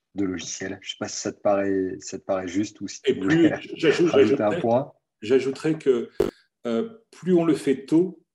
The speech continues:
Speaker 2: mieux c'est. C'est comme la sécurité. J'ai un, ma, ma, ma, ma première boîte de ça, c'était une boîte de sécurité qui s'appelle Qualys. Et, euh, plus on le fait tôt, la sécurité, plus on la prend tôt, mieux c'est.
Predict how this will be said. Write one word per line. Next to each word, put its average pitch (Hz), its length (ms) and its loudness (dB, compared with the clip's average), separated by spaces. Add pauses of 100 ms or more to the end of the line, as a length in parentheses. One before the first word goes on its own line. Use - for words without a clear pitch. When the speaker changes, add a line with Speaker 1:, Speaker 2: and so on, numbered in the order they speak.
(160)
Speaker 2:
mieux 135 180 -2
c'est. 113 320 -4
C'est - 200 -10
comme 160 160 -2
la 156 80 -2
sécurité. 127 680 -2
J'ai 104 300 -6
un, 95 200 -8 (460)
ma, 117 220 -14
ma, 113 180 -10
ma, 107 160 -12
ma 110 160 -8
première 127 320 0
boîte 120 240 0
de 113 80 -6
ça, 131 220 -2
c'était 117 260 -6
une 113 80 -2
boîte 117 160 -4
de 110 80 -8
sécurité 113 580 -6
qui - 120 -14
s'appelle - 260 -8
Qualys. - 540 -10 (360)
Et, 120 200 6
euh, 107 240 2 (680)
plus 165 180 -4
on 165 120 4
le 143 100 4
fait 131 260 -2
tôt, 151 300 0
la 123 100 -4
sécurité, 123 540 -6
plus - 160 -12
on 151 40 -4
la 135 100 0
prend - 220 -8
tôt, 156 480 -4
mieux 120 200 0
c'est. 113 280 -6